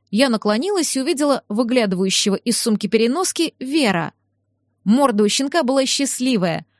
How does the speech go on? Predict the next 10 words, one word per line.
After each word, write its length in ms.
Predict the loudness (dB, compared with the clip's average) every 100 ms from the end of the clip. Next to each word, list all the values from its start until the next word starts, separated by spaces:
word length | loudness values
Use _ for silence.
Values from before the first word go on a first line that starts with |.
| _ _
хотя 300 | -2 -2 0
полностью 440 | 0 -2 -2 -2
вылезать 440 | 0 2 0 -2 -4
он 200 | -2 0
не 140 | 0
рисковал. 680 | 2 0 0 0 0 -4 -8 _ _ _ _ 0
Между 400 | 0 2 0 0
передних 480 | 0 0 0 0
лап 240 | -2 -2 -6 _ -6
импа 420 | -4 -2 -2 -2